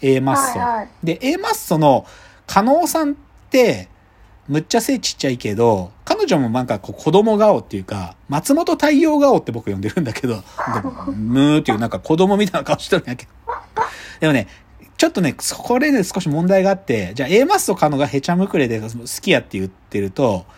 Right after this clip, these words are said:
Speaker 2: ちょっとね、Aマッソのファンってね、ちょっとね、原理主義者が多いの。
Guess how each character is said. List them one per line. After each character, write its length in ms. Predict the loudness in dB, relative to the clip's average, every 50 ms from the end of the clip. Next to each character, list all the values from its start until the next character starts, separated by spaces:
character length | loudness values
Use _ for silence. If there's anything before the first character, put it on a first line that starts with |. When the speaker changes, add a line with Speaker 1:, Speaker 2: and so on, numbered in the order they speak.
| -20 -20 -20 -20 -20 -20 -20 _ _
Speaker 2:
ち 80 | -4 -4
ょ 40 | -4
っ 20 |
と 80 | -2 -4
ね、 120 | -6 -2 0
A 220 | 2 2 2 2
マ 120 | 0 -4 -6
ッ 40 |
ソ 200 | -6 -4 -2 -2
の 100 | -2 -2
フ 80 | -2 -2
ァ 120 | -4 -4
ン 40 | -4
っ 40 | -6
て 140 | -8 -8 -6
ね、 380 | -6 -6 -6 -6 -8 -10 -14 -20 _ -16 -8
ち 100 | -8 -8
ょ 20 | -6
っ 20 |
と 140 | -6 -6 -6
ね、 300 | -4 -4 -6 -6 -8 -12 _ _ _ _ _ _ _ _ _ _ _ _ _ _ -20 _ _ -12 -2 2
原 220 | 2 4 4 4
理 120 | 4 2 2
主 140 | 4 2 2
義 140 | 2 2
者 160 | 0 0 -2 -4
が 120 | -4 -6
多 180 | -4 -2 -2 -2
い 80 | -2 -2
の。 180 | -6 -10 -12